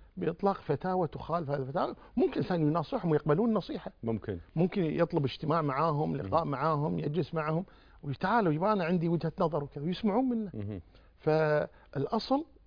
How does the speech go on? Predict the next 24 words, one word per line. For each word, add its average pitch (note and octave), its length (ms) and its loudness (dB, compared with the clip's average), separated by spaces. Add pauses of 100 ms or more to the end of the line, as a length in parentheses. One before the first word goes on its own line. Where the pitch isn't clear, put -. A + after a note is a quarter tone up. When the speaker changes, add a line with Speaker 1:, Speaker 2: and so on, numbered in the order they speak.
(100)
Speaker 1:
في D3+ 100 -6
مثل D#3 200 0
هذه E3+ 220 0
المسائل F3+ 520 0
Speaker 2:
نعم. F2+ 200 -6 (160)
Speaker 1:
أن E3+ 140 2
الناس E3 300 0
أولا C#3+ 380 2
لا E3 180 2
تقبل B2 400 -4 (720)
مثل E3 180 0
إلا D3+ 380 0
من C3+ 240 -2
هذه D3+ 320 0
اللجنة E3 380 -4 (180)
Speaker 2:
مهم. G#2+ 220 -6 (100)
Speaker 1:
بشكل - 240 -6
خاص. - 240 0
أنا D3+ 100 2
أتكلم E3+ 220 -2
عن D3+ 140 -2
المسائل D3 340 0
العامة. C3 480 0
Speaker 2:
نعم. G#2+ 300 0